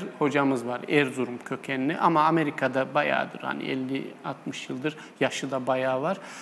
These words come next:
E, onun Huzurlu Yaşama Sanatı falan diye Türkçe'ye çevrilen kitapları var. E, Amerika'da da bayağı ünlü yani böyle o Hollywood yıldızlarına falan, e,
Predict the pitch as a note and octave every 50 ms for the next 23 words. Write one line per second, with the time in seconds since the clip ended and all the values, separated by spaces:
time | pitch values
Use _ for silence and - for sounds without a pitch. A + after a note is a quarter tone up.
0 | - - - - C3+ B2+ C3+ - D3+ C#3+ D3 D3 D3 D3 D#3 C#3+ D3 D3+ D3+ D3+
1 | D#3 D3+ D3 C#3+ D3 - D3 C#3+ C3 - - C#3+ C#3 C#3 C3 - - - C#3+ C#3
2 | C#3+ C#3 C3+ B2+ C3+ C3+ B2+ C3 - - - - - C3+ C3 - - C#3 C#3 B2+
3 | B2+ C3 C3 C3 C3+ - - - - - - - - - - - C3+ B2 - -
4 | - C3 B2+ C3 B2+ C#3 E3 B3 - - - - - - - - - - D3 C3+
5 | B2+ B2+ B2+ - D3+ D3 D#3 D3+ D3+ - - G3+ B3 A3+ G3 E3+ - - E3 D#3+
6 | E3 E3 D#3+ D#3+ D#3 D3 D3 - - E3+ D#3+ D#3+ D#3 D3+ D3+ C#3+ C3 B2+ B2+ B2+
7 | B2 B2 B2+ B2+ B2+ B2 C3 B2+ C#3 C3+ C3+ - - - - D3+ C#3 C3+ C3 B2+
8 | C3+ C3 - - C3 B2+ B2 C3 B2+ B2+ C#3 C3 B2+ C3 C3 C3 - C#3 C3 C3+
9 | C3 C3 C3 - - - - - - - - - C#3+ D#3 D#3 D3+